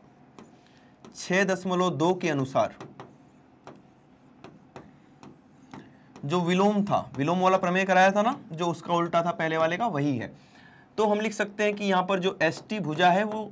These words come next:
समांतर होगी किसके? क्यूआर के। एसटी भुजा किसके समांतर होगी दोस्त? ये समांतर का चिन्ह है, दो डंडा। एसटी भुजा क्यूआर के समांतर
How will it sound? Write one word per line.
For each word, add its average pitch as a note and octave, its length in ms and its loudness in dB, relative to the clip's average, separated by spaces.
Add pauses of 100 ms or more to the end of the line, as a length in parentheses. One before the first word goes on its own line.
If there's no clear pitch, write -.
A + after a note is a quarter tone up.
समांतर E3+ 480 -2
होगी F3 320 -4
किसके? F3+ 360 -8
क्यूआर D3+ 600 4
के। - 160 -16 (580)
एसटी D3+ 340 -6
भुजा E3+ 340 6
किसके F#3 300 -6
समांतर F3 400 -2
होगी E3 200 0
दोस्त? G#3+ 320 -2
ये D3+ 120 -2
समांतर E3 420 0
का F#3+ 120 0
चिन्ह E3+ 260 0
है, D3 80 2
दो D3 140 2
डंडा। C#3+ 360 -2 (760)
एसटी F#3 340 0
भुजा G3+ 320 6 (260)
क्यूआर F3 360 4
के F3+ 200 -4
समांतर D#3 640 -2